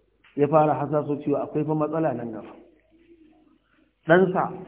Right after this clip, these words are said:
ya zo ya tafi, ya zo ya tafi shi Yakuba, sai Yakubu ya biyo baya. Daga nan matsalar ta fara fitowa. Yakubu ya kai na Fati ya biyo baya.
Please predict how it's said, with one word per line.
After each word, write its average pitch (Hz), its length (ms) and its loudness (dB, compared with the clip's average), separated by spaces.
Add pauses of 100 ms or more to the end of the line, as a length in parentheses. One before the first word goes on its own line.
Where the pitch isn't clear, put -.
ya 156 120 0
zo 151 120 2
ya 160 140 4
tafi, 110 380 -8 (1040)
ya 139 140 2
zo 170 100 6
ya 180 120 6
tafi 143 260 -2
shi - 160 -6
Yakuba, 139 460 -2 (1600)
sai 160 480 2 (280)
Yakubu 123 420 -2
ya 120 120 0
biyo 113 220 -4
baya. 117 280 -4 (2000)
Daga 123 240 -2
nan 143 120 4
matsalar 156 420 0
ta 131 100 -6
fara 120 240 -4
fitowa. 107 360 -14 (1120)
Yakubu 127 400 2
ya 151 120 4
kai 151 220 -2
na 151 140 0
Fati 156 360 0
ya 120 60 -4
biyo 110 200 -6
baya. 113 220 -8